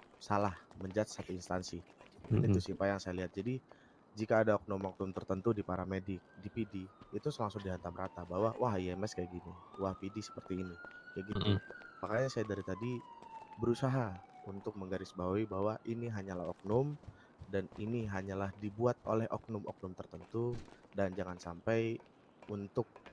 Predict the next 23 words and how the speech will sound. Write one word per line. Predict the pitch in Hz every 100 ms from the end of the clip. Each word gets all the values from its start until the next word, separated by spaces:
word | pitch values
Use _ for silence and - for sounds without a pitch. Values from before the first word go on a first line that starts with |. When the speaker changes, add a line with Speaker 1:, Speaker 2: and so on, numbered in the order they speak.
| -
Speaker 1:
mengatasnamakan | 95 90 - - 87 85 101 107 - 104
instansi | - 95 95 - 101
secara | - 87 87
langsung | 87 87 - 104 110 113 - - - -
bahwa | 90 101 104 -
instansi | 98 87 90
tersebut | - 87 92 104
salah | - 90 90 87 87 -
gitu, | - -
Pak. | 87 85
Mungkin | - - - - - - - - -
Speaker 2:
Tapi | 117 175 170 123 113 -
Speaker 1:
itu | 110 113
sih | 107 101 - - - - -
Speaker 2:
ya, | 107 92
Speaker 1:
dari | -
Speaker 2:
tapi | 135 185
Speaker 1:
saya. | 160
Speaker 2:
itu | 190
udah | 123 104
resiko | 110 - - 117
kita | 120 117 113
instansi | 123 113 120 117